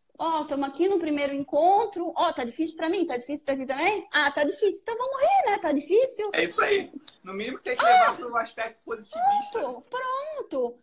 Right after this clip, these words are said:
Speaker 1: Num, num, às vezes, de um encontro que ia ser desastroso, porque você ia ser super social, a menina também, vocês viraram amigos ou,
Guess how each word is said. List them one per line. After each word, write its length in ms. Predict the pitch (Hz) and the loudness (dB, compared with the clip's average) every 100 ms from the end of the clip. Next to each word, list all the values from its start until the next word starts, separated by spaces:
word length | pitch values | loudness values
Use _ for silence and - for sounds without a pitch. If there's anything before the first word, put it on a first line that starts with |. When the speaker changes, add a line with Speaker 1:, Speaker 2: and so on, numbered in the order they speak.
| _ | _
Speaker 1:
Num, 460 | 247 240 339 - 381 | -4 0 2 2 -2
num, 320 | 240 339 359 | 0 0 0
às 160 | 302 302 | 0 0
vezes, 280 | 311 370 302 | -2 -2 -2
de 80 | 311 | 0
um 60 | |
encontro 600 | 330 339 339 320 339 294 | -2 -2 -2 0 -2 -4
que 120 | - | -2
ia 100 | 294 | 0
ser 140 | 302 320 | 0 -2
desastroso, 840 | 262 320 330 - 262 302 494 294 | -2 -2 -2 0 2 4 4 0
porque 200 | 233 269 | 0 0
você 260 | 262 - 277 | 0 0 0
ia 80 | 269 | 0
ser 160 | 285 | -2
super 260 | 269 - 285 | -8 -6 -8
social, 720 | - 285 - 285 254 302 320 | -4 -4 -2 2 4 4 4
a 60 | 262 | 2
menina 380 | 247 254 277 277 | -4 -6 -4 -4
também, 500 | 302 285 254 285 494 571 _ _ _ _ | 0 2 2 2 0 -2 _ _ _ _
vocês 260 | 605 640 587 | -6 -2 0
viraram 420 | 605 587 587 523 | 2 2 0 0
amigos 680 | 302 302 427 523 277 285 254 | 2 4 4 4 2 -2 2
ou, 520 | 285 285 277 269 247 | 6 8 8 4 -2